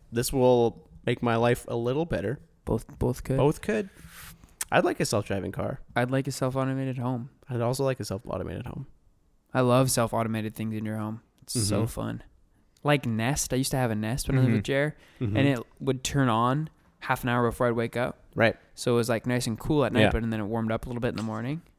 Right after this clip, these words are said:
Speaker 1: That's, that's a good call.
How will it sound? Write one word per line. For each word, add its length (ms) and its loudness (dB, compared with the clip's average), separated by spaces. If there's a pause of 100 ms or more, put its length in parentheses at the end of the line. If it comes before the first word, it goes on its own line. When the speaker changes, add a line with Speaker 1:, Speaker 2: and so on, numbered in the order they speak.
Speaker 1:
That's, 1160 -8 (420)
that's 220 -10
a 60 -8
good 180 -4
call. 340 0